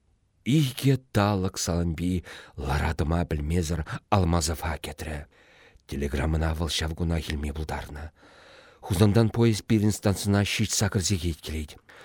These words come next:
Станцыран ҫурран утмалӑх тепӗр виҫӗсеке ертер. Хӗлечен ҫитмелле пекенде вӑл азапланса шухӑшларӗ хӗр.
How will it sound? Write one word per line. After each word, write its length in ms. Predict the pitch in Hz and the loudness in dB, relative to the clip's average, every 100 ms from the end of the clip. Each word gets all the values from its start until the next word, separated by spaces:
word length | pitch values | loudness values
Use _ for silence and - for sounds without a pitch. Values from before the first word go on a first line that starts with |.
| - - | -20 -12
Станцыран 640 | - - 82 - 87 90 85 | -8 -4 -2 0 0 0 0
ҫурран 480 | 90 73 85 92 - | -2 -2 0 -2 -2
утмалӑх 540 | 92 - 82 95 85 | -6 -2 0 0 -2
тепӗр 280 | - 82 82 | -4 -2 0
виҫӗсеке 560 | 82 82 95 95 78 80 | 0 0 0 0 -2 -4
ертер. 520 | 71 69 - 76 - - - - - - - | -4 -6 -6 -8 -8 -16 -20 -20 -20 -20 -20
Хӗлечен 560 | - 110 110 - - 127 | 2 6 6 6 4 4
ҫитмелле 640 | - - 120 117 107 113 | 4 2 6 6 8 6
пекенде 380 | 107 92 85 85 | 6 2 0 -2
вӑл 280 | 76 87 76 - _ _ | 0 -2 -2 -12 _ _
азапланса 640 | - 90 - 87 87 82 80 | 0 2 2 2 0 0 -4
шухӑшларӗ 680 | - 90 80 - 80 73 71 | -4 -6 -6 -6 -8 -8 -10
хӗр. 320 | 69 62 | -12 -12